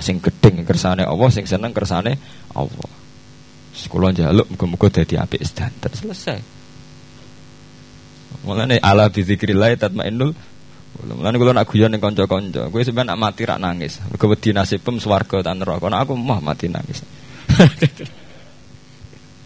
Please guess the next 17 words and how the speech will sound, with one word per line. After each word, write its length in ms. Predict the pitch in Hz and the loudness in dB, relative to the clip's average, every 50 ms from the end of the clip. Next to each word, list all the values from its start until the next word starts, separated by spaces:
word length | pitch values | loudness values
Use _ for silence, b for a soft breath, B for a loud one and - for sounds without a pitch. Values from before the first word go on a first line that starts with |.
| - - - - - - - - - - - - - - - - - - - - - - - - - - - B B B B B | -20 -20 -20 -20 -20 -20 -20 -20 -20 -20 -20 -20 -20 -20 -20 -20 -20 -20 -20 -20 -20 -20 -20 -20 -20 -20 -16 B B B B B
Kabeh 300 | - 139 131 143 160 156 | 4 4 4 4 2 0
mereka 720 | 156 135 110 78 98 135 160 185 202 208 220 220 220 214 | 0 -2 -4 -4 -2 0 2 2 4 4 4 2 2 2
ngoten 240 | 208 202 190 185 180 | 0 0 0 -2 -4
niku, 320 | 175 156 139 131 135 139 143 | -6 -6 -6 -6 -6 -6 -4
kowe 160 | 190 214 - | -2 -2 0
nangis 240 | 175 165 170 185 175 | 0 0 0 2 2
apa 160 | 170 143 131 | 2 4 4
perkara 240 | 127 123 123 123 131 | 4 4 4 4 4
wedi 320 | 127 123 117 - 135 113 | 4 4 4 4 4 2
mlebu 160 | 117 98 107 110 113 | 4 4 4 4 4
neraka. 560 | 110 - 92 85 80 80 - 82 85 82 - - - - - - - - - - - - - - - - - - - - - - - - - - B B B B B B - | 2 2 2 0 0 -2 -2 -4 -4 -4 -6 -10 -18 -20 -20 -20 -20 -20 -20 -20 -20 -20 -20 -20 -20 -20 -20 -20 -20 -20 -20 -20 -20 -20 -20 -20 B B B B B B 4
Lah 80 | 139 165 | 4 6
nek 160 | 190 202 214 | 6 4 2
eling 320 | 226 220 226 226 226 220 | 2 2 2 0 0 -2
pangeran 320 | 226 214 233 233 240 240 240 | -4 -2 -2 0 0 -2 -2
kan 160 | 240 214 180 | -4 -4 -2
mboten. 480 | 135 113 98 - 90 85 80 80 - | -2 -4 -4 -4 -8 -12 -12 -12 -16